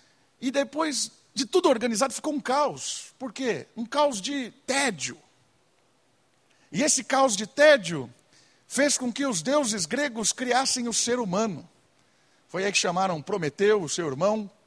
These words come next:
criaram lá os seres humanos, para quê? Para que os deuses atormentassem os seres humanos, para serem bonequinhos de entretenimento. Esses eram os deuses conhecidos da época.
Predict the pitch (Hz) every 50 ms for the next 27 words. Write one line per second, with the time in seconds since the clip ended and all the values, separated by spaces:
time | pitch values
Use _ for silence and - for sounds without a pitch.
0 | _ _ - 196 175 165 185 196 190 165 156 175 202 185 156 139 135 123 _ _
1 | _ _ _ _ - - 196 190 160 143 151 160 208 233 208 - - 226 233 -
2 | - 180 147 120 - _ _ _ _ _ _ _ _ _ _ _ _ _ _ _
3 | _ _ - 262 285 269 - 302 226 156 147 277 285 240 247 208 202 277 - -
4 | 302 277 262 254 269 247 202 - - 233 240 233 - - 214 202 - - 202 185
5 | 180 151 165 160 151 151 - - 254 233 - - 254 254 254 226 151 - - -
6 | - - 151 151 262 247 233 202 - - 226 254 240 240 196 156 190 214 208 -
7 | 208 202 190 - 202 196 180 151 131 120 104 87 - _ - _ _ _ _ _
8 | _ _ _ _ _ _ _ _ _ _ _ _ _ - - 240 240 233 240 220
9 | 220 220 233 233 170 143 165 185 190 151 131 110 - - - - _ _ _ _
10 | _ _ _ _ - - 175 170 147 - - 170 160 139 135 139 131 120 110 107
11 | - - - - 151